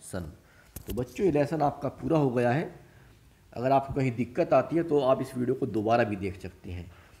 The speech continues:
और ये जो हमने exercise work कराया है, इसको आप अपनी notebook में करें और इसकी photo निकाल कर विद्यालय के WhatsApp group में share करें। आज की video में इतना ही, मिलते हैं आपसे बहुत जल्द अगली वीडियो में।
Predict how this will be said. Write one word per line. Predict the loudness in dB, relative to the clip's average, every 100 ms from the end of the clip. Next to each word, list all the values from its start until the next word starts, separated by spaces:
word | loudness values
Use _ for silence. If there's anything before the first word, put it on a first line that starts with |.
| _ -8
और | -2
ये | 0
जो | 0
हमने | 2 0
exercise | 0 -4 0 0 0
work | -4 -4 -2
कराया | 0 2
है, | 2
इसको | 0 -2 -2
आप | -2
अपनी | -2 -4 -6
notebook | -8 -6 -6 -8 -6
में | -6
करें | -2 2 2 0 -8 -20 -20 -12 -6
और | -4
इसकी | -4 -6
photo | -6 -4 -2 -2
निकाल | -2 -2 -2
कर | 0
विद्यालय | -2 -2 0 0 0 -2
के | -2
WhatsApp | -2 -4 -8 -8
group | -8 -6
में | -6
share | -4 -4
करें। | -4 -8 -8 -12 -18 -20 -20 -20 -20 _ -2
आज | -2 -2
की | 0
video | 2 2 2
में | 2
इतना | 0 -2
ही, | -2 -4 -10 -20 _
मिलते | -8 -6 -4
हैं | -2
आपसे | -2 -2 -4
बहुत | -2 -2 0
जल्द | 0 0 -4 -12 -20 _ -12
अगली | -4 0 2
वीडियो | 2 2 2
में। | 0 -4